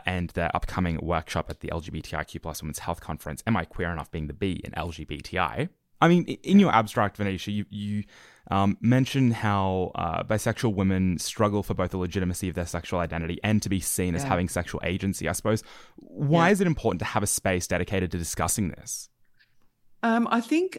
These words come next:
Speaker 2: look, I think the issues for bisexual men and for bisexual women are a little bit different,
Speaker 1: Mm.
Speaker 2: and, um, and probably, and I,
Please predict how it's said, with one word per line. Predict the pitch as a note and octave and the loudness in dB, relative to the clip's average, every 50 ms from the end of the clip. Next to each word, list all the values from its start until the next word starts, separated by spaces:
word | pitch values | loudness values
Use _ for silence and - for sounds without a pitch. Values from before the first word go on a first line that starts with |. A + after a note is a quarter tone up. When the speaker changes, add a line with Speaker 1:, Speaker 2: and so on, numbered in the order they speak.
| - - | -2 0
Speaker 2:
look, | A#3+ C#4 - | 0 0 2
I | A#3+ | 0
think | G#3 - D4 D#4+ D#4 | 0 2 0 2 4
the | - A#3+ A#3 | 4 4 4
issues | A#3+ A#3 - B3 G#3+ G#3+ - | 4 4 2 0 0 0 -2
for | - - F3 D#3+ D3 D3 D3+ D3+ | -4 -2 0 0 2 0 0 -2
bisexual | D3+ D#3+ E3 F3+ - - - - - D#3 C#3+ | -2 -4 -6 -4 -6 -8 -6 -2 -2 0 0
men | C#3 C3+ C#3 C3+ A#2+ A2+ C#3+ F#3 B3 C4 - | 0 0 0 0 0 0 0 0 0 0 -2
and | - D#3 D3 C#3+ D3 D3 | -2 -2 -2 -2 -2 0
for | - D3 C#3+ C#3 | 0 0 0 0
bisexual | C#3 D3+ D3 C#3+ - - D#3 - - - C#3+ C#3 C#3 C3+ C3+ C3+ C#3 C3+ - | -2 -2 -4 -2 -4 -6 -8 -8 -6 -4 -4 -2 -2 -2 -4 -4 -6 -6 -4
women | D3 D3 C#3+ C#3 C3+ C3+ C3+ B2+ B2 | -2 0 0 0 0 -2 -4 -6 -6
are | - C3+ C3+ C#3 C#3 | -6 -6 -4 -4 -4
a | C3+ | -4
little | C3+ C#3 C3+ C3 | -4 -4 -2 -2
bit | C3 C#3+ C3+ - - _ | 0 -2 -2 -4 -8 _
different, | - D3 D3 - - C3+ D#3 G#3 C#4+ - | -4 -4 -4 -4 -6 -4 -4 -2 -2 0
Speaker 1:
Mm. | G3+ F#3+ E2+ D2+ - | 0 0 0 -2 -2
Speaker 2:
and, | D3 C#3+ C#3+ C#3+ C#3 C#3+ C#3 C#3 C#3+ - - - - | -4 -4 -4 -4 -4 -4 -6 -6 -6 -8 -10 -10 -6
um, | D#3 D3 C#3+ C#3+ C#3+ C#3+ C#3+ C#3 C#3+ C#3+ C#3+ C#3+ - - - - - - - _ _ _ - | -6 -4 -4 -4 -4 -6 -6 -6 -6 -6 -8 -8 -12 -18 -20 -20 -20 -20 -20 _ _ _ 0
and | - F3 F#3 F3+ | 2 2 2 2
probably, | - - D4 F4+ E4 A#3 F#3 F3 E3+ D#3+ - - | 0 0 2 2 2 2 2 2 2 0 0 0
and | - G3 G#3 | 0 0 2
I, | G3 F#3+ | 0 0